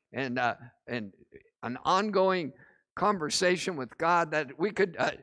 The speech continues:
change the channel in our minds, and rather than filling them with, uh, negativity and the things that pull us down, uh, we can fill them with thoughts that lift us up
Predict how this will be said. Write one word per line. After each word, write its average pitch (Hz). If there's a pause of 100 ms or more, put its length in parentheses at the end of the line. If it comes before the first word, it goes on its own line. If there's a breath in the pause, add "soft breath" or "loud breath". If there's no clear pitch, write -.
(200)
change 262
the 240
channel 240 (380 soft breath)
in 220
our 196
minds, 185
and 151
rather 202
than 160
filling 233
them 180
with, 135
uh, 147
negativity 196
and 127
the 113
things 196
that 151
pull 233
us -
down, 202 (460 soft breath)
uh, 196
we 214
can 202
fill 240
them 214
with 180
thoughts 220
that 175
lift 247
us 185
up 233